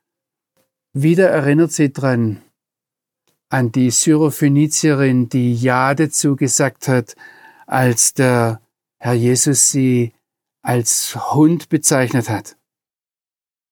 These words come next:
Oder wir denken dran, wie der Apostel Paulus von den Nichtjuden spricht, und er sagt, sie sind ein Nichtvolk, sie sind ein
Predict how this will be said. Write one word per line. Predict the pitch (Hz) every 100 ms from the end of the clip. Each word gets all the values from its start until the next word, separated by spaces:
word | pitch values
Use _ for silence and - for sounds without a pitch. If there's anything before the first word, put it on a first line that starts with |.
| _ _ _ _ _
Oder | - 143 143 139 127 117 _ _ _ _
wir | 135 135 131
denken | 147 170 254 151
dran, | 147 147 147 147 131
wie | 139 135 135 127 120 _ _ _ -
der | 139
Apostel | 135 151 - 143
Paulus | 123 123 151 170 151 - - - _ _ _ _ _ _ _ _ _
von | - - 143 139 135 131 139 -
den | 135 147
Nichtjuden | 175 - 196 156
spricht, | 135 - 156 147 147
und |
er | 139
sagt, | 131 160 156 -
sie | 147
sind | - 160 156
ein | 147 143 147 160
Nichtvolk, | 190 - - 156 123 117
sie | 139
sind | 160 156 151
ein | 143 139 131